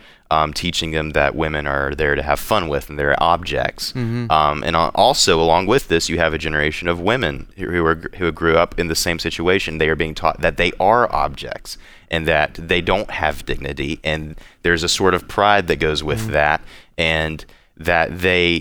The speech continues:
Speaker 1: their expectations for men are very, very, very low because their father either wasn't there or was not a man.
Speaker 2: That's right. Mm-hmm.
Speaker 1: Uh, so it, it has far-reaching implications when there i-, are no dads in a family. And, and I know that, I mean,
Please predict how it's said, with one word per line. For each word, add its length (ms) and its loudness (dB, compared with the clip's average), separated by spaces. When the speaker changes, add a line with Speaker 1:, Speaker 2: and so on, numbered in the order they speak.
Speaker 1:
their 240 4
expectations 720 0
for 160 -4
men 200 0
are 80 2
very, 420 2
very, 340 0
very 360 0
low 460 2
because 500 -4
their 180 2
father 380 2
either 240 -4
wasn't 380 -6
there 260 2
or 80 -2
was 220 -4
not 200 0
a 60 -2
man. 360 -4
Speaker 2:
That's 300 -4
right. 180 0
Mm-hmm. 160 -4
Speaker 1:
Uh, 220 4
so 400 4
it, 160 -6
it 180 4
has 380 2
far-reaching 800 2
implications 680 0
when 160 -2
there 340 2
i-, 80 2
are 220 6
no 280 0
dads 600 0
in 120 2
a 60 4
family. 580 -2
And, 380 0
and 160 0
I 80 2
know 200 2
that, 180 -2
I 60 -2
mean, 260 -6